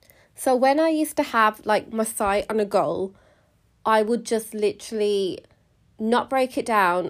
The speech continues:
I would look at it as a m-, big, massive chunk of work that I have to do and just try and tackle it like that. And then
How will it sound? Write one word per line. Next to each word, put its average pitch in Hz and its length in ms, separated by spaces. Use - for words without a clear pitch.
I 202 160
would 202 420
look 233 300
at 247 80
it 240 140
as 214 180
a 214 220
m-, 202 240
big, 254 180
massive 240 520
chunk 220 480
of 208 180
work 220 300
that - 100
I - 60
have 226 240
to 240 80
do 180 480
and 214 120
just 202 120
try 214 220
and 208 100
tackle 208 380
it 170 80
like 190 280
that. 190 360
And 208 200
then 202 360